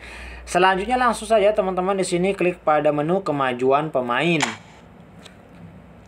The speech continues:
Nah, di sini sebelum gua share racikan versi Boye Gaming, di sini gua tunjukkan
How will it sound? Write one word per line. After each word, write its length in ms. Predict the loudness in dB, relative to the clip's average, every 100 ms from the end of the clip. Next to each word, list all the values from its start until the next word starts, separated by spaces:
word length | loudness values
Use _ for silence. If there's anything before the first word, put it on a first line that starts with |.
| -20 -20 -20 -20 -20 -20 -20 -20 -20 -12
Nah, 240 | -2 2
di 80 | 2
sini 240 | 2 2 2
sebelum 480 | 0 2 2 2
gua 560 | 2 4 6 6 4 2
share 320 | 0 2 2
racikan 720 | 2 -2 -4 -8 -2 -2 -2
versi 400 | -2 -2 0 0
Boye 240 | 4 4 4
Gaming, 480 | 2 0 0 0 0
di 80 |
sini 640 | 0 -2 0 0 2 0 -2
gua 480 | 0 4 4 4 2
tunjukkan 400 | 0 0 0